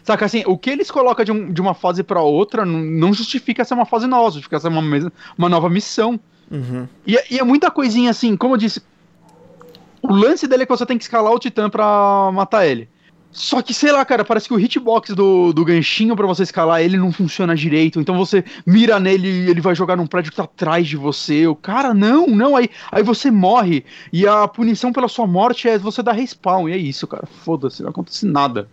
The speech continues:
Speaker 1: Saca? Aí quando eu reparei isso, eu falei, "Foda-se, eu vou só sair atacando ele", ele matou. Respawn, volta, volta atacando ele. A forma de você perder é basicamente ele destruir a cidade mais do que deveria.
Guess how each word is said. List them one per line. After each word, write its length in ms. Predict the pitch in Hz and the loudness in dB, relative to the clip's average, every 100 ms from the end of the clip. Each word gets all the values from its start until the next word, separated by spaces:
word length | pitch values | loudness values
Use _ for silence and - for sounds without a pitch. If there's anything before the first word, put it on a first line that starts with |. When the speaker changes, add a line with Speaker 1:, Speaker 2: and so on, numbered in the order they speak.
| _ - - - | _ -20 -20 -4
Speaker 1:
Saca? 240 | 180 165 | -2 2
Aí 80 | 175 196 226 | 0 0 -2
quando 200 | 226 240 | -2 2
eu 40 | |
reparei 300 | 262 262 247 | 2 2 0
isso, 80 | 254 | 0
eu 20 | |
falei, 140 | 285 233 | 0 -2
"Foda-se, 360 | - 254 208 160 | 0 0 0 -2
eu 40 | |
vou 60 | 175 | -2
só 100 | 226 | -2
sair 200 | - 247 | -2 -2
atacando 480 | 240 180 233 214 196 | -2 -2 0 2 4
ele", 180 | 240 | 4
ele 120 | 269 277 | 2 0
matou. 460 | 277 - 214 143 - - | -2 0 -2 -2 -8 -14
Respawn, 400 | 110 165 - 170 185 | -8 -4 -2 -2 -2
volta, 220 | 147 123 | -6 -4
volta 180 | 147 139 | -4 -4
atacando 300 | - 220 226 | -4 -4 0
ele. 100 | 233 - _ - | 0 0 _ -4
A 80 | 220 | 0
forma 220 | 285 311 | 2 2
de 40 | 302 | 0
você 60 | |
perder 280 | 302 269 233 | 0 0 0
é 40 | 254 | 0
basicamente 480 | 254 - 233 220 | 0 -2 -2 -2
ele 100 | 226 | -2
destruir 440 | 208 190 - 214 208 | -4 -6 -4 0 0
a 40 | |
cidade 320 | 196 196 196 | 0 0 -2
mais 200 | 185 185 | 0 -2
do 60 | 180 | -4
que 80 | 180 | -2
deveria. 500 | 180 185 175 139 104 | 0 2 2 2 0